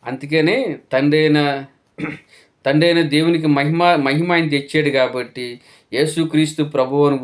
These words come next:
ఒప్పుకునినట్లు దేవుడు ఆయనను అధికముగా హెచ్చించెను. అధికముగా హెచ్చించడానికి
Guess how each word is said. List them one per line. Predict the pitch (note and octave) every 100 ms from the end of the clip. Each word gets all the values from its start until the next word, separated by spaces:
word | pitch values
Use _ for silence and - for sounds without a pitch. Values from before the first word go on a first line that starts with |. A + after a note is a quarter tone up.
| C#3+
ఒప్పుకునినట్లు | C#3+ F#3+ F#3 F3 D#3+ C3+ - - C3+ C#3 C3 A#2 A#2+
దేవుడు | C3+ D#3 D3+ C#3 C3+ C3+ - _ _ _ G#2+ B2
ఆయనను | D3 D3+ C#3+ C#3 B2+
అధికముగా | E3 B3 - B3 B3 A#3+ B3
హెచ్చించెను. | B3 A#3 - B3+ B3 B3+ A#3+ B3+ B3+ A3 A2+ - _ _ _ _ _ _ _ _ _ _ _ _ _ _ _ _ - D#3+
అధికముగా | G#3 B3 A#3+ A#3+ A#3+ A#3+ A3
హెచ్చించడానికి | A3+ A3+ B3+ A#3 A#3 A#3 A#3 A3+